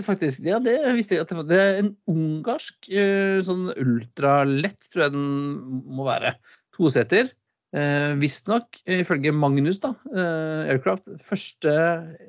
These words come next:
eh, rent ungarsk designede og bygde, eh, sivilflyet som, eh, er noen av sin ride. Ganske nytt. Er i ferd med å bli sertifisert,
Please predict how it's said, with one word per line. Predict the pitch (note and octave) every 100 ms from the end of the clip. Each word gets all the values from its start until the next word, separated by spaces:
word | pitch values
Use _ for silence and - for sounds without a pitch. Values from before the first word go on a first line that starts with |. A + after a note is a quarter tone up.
| -
eh, | C#3+ C#3
rent | C#3 C#3 D#3 - -
ungarsk | B2+ A2+ A#2 B2+ - -
designede | C3 - B2 A#2 A#2 B2 C#3+ -
og | B2+ C3+
bygde, | F3 D#3 B2 A2+ A#2+ C3 C#3+ C3+ _ _ _ -
eh, | A#2+ A#2+ A#2+ A#2+ A#2+ A#2 A#2+ A2+
sivilflyet | A2 - C#3+ G2 - - F#2
som, | - B2+ A#2 A2+
eh, | A2+ A2+
er | B2+
noen | G#2+ G2+ G2+
av | -
sin | -
ride. | G#2 G2+ - -
Ganske | D#3 F3
nytt. | F3 - _ _ _ -
Er | D3+ D#3+ D#3+
i |
ferd | D3+ - C#3+ A#2
med | B2 B2
å | B2
bli | B2
sertifisert, | B2 B2 B2+ B2+ - A2+